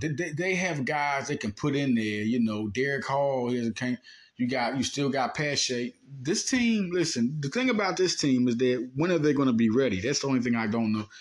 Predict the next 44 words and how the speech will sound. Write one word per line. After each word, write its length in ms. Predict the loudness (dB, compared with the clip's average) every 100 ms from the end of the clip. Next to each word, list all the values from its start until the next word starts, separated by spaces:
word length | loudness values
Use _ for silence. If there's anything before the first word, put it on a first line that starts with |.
| -12 -6
Like, 120 | -2
they 100 | 0
have 260 | 0 0
all 160 | 0 -2
the 80 | -2
talent 380 | -4 -4 -4 -4
you 100 | -6
can 120 | -4
have. 280 | -4 -4 -4
Like, 120 | -2
what 100 | -2
do 80 | -2
they 140 | -2
need? 380 | 0 -2 -4 -8 _ _ _ _ _ _ _ _ -4
What 140 | -2
do 40 | 2
they 120 | 2
need 260 | 2 2 2
now? 140 | 2
You 140 | 2 0
got 180 | 0 -2
Kimbrel, 460 | -2 0 0 0
you 80 | 0
got 180 | 0 -2
Soto, 680 | 0 0 0 -2 -2 -6 -10 _ _ _ _ _
you 100 | -4
got 220 | -2 -2 -2
Dominguez, 800 | 0 0 0 0 0 0 0 0
you 80 |
got 200 | -2 -2
Strom. 680 | -2 0 2 2 0 -2 -4 -10 _ _ _ _ _ _ _ _ _ _ _ -2
In 80 | 0
the 40 |
bullpen, 480 | 2 2 2 2 2
everything 340 | 0 2 2
you 100 | 2
needed, 340 | 2 2 2 0
you 100 | 0
got. 300 | 2 0 -2 -10 -4
Alvarado 540 | -2 0 0 2 2
needs 200 | 0 0
to 80 | 0
come 240 | 0 0
back. 320 | 0 0 -4